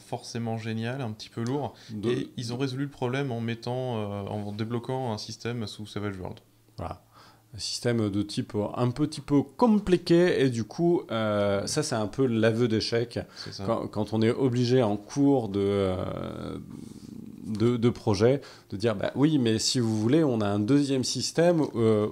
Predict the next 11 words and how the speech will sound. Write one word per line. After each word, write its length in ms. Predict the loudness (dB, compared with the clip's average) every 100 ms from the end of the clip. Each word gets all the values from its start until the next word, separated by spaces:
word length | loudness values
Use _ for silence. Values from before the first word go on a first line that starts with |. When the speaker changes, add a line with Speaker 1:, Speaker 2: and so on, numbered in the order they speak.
| -2
Speaker 2:
où, 760 | 0 2 2 2 0 -2 -4 -8 -20 -20 -20 -18
euh, 40 | -14 -12 -10 -4
là, 180 | 2 2
vos 160 | 2
joueurs 280 | 2 4 4
vous 800 | 2 0 0 0 -2 -2 -4 -4
jetteront 360 | -2 -2 -2 -2
pas 120 | -2
des 100 | -2
cailloux, 460 | 0 2 2 2
euh. » 80 | 0